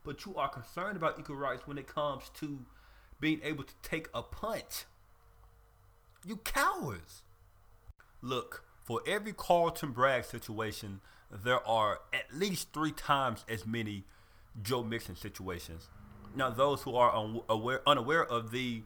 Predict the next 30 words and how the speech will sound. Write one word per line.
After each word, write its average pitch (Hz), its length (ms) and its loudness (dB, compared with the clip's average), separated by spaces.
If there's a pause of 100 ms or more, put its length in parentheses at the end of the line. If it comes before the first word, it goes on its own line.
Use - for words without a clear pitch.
(460)
Carlton 117 360 2
Bragg 156 260 2
situation, 113 500 -4
Carlton 117 460 -2
Bragg 165 420 2
was, 117 600 2 (400)
well, 120 160 2
he 147 300 2
is, 120 100 2
I'm 110 100 -6
sorry, 104 320 2
he 127 160 -2
is 143 220 -2
a 113 300 -2 (360)
u-, 120 260 -4
basketball 110 520 2
player 110 280 -2
for 113 220 -4
the 104 80 -6
University 117 840 -4
of 101 220 -6
Kansas. 120 640 -6 (520)
And 107 300 -2 (160)
Bragg 156 340 0
was 127 320 0 (140)
originally 131 640 -2
arrested 117 560 -4
when 110 100 -6
his 104 180 -6
girlfriend, 110 840 -2